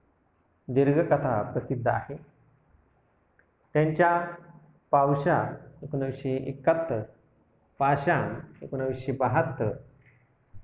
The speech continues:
भूमिहीन एकोणावीसशे एकोणऐंशी,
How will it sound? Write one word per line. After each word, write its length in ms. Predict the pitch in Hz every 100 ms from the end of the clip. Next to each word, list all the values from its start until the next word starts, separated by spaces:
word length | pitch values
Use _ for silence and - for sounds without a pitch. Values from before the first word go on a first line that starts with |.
| - - -
भूमिहीन 800 | 123 139 185 170 180 117 - - - - - -
एकोणावीसशे 500 | 127 139 135 135 -
एकोणऐंशी, 840 | 131 131 131 156 160 160 165 -